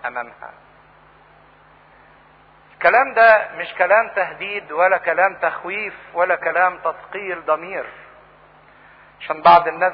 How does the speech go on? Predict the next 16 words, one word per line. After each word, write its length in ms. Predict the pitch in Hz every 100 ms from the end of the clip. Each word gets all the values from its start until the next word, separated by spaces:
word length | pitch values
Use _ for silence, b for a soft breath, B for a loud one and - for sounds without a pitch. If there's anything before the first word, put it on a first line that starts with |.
| 165
زعلانة 480 | 156 151 175 165
بتقول 400 | 151 147 165 170
يعني 280 | 160 160 151
إن 160 | 151 151
اللهجة 440 | 147 165 156 151
شديدة 560 | 143 - 170 165 151 151 - - - - - b b b _ -
وإن 320 | 135 147 170
الكلام 480 | 160 151 147 160 165 -
صعب 380 | 165 160 151 151
وإنتوا 220 | 156 151
تملي 400 | 151 151 165 160
بتوبخونا. 840 | 143 139 143 139 147 143 165 165 156
لا، 220 | 190 - - - - - - - _ _ _ _ _ _ _ _ _
الكلام 440 | 143 139 156 185 190
ده 100 | 165
حقيقة 840 | - 151 - 202 190 165 170 185